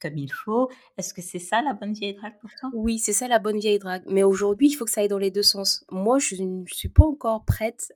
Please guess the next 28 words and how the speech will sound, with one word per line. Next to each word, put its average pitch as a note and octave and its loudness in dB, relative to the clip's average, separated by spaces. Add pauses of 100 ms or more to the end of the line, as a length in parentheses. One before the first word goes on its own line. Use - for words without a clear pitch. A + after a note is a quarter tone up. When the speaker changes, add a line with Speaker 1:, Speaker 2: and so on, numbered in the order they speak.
Speaker 2:
à, E3+ -6
enfin, - 0 (280)
je - -6
l'ai D#3 0
pas A3 -2
encore A3+ -2
testé, A#3+ 4
hein, D#3+ -2 (460)
à D3+ -2
aller F3+ -4
vers E3 -4
l'autre, E3+ -6 (120)
c'est-à-dire F3+ -6
à E3+ -10
aller F#3+ -12
draguer G3 -2
l'autre. F#3+ 0 (360)
<laughs> - 12 (1040)
Je F#3+ 0
l'ai F#3+ 2
pas D#4 2
encore C#4+ 4 (100)
testé, C#4 -2
mais G#3+ 4
je G3+ -2 (100)
pense G#4 12
le F#3+ 4
faire. - -6